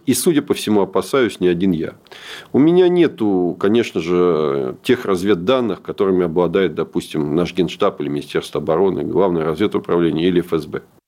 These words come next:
Сосредоточение российских войск на границе, оно вызвано как раз попыткой остановить украинских партнёров от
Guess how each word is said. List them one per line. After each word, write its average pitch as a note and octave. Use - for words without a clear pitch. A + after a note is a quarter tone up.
Сосредоточение C#3
российских B2+
войск C3
на A#2+
границе, B2
оно G#2
вызвано G2+
как F2+
раз G2+
попыткой C3+
остановить A#2+
украинских G2
партнёров C3
от -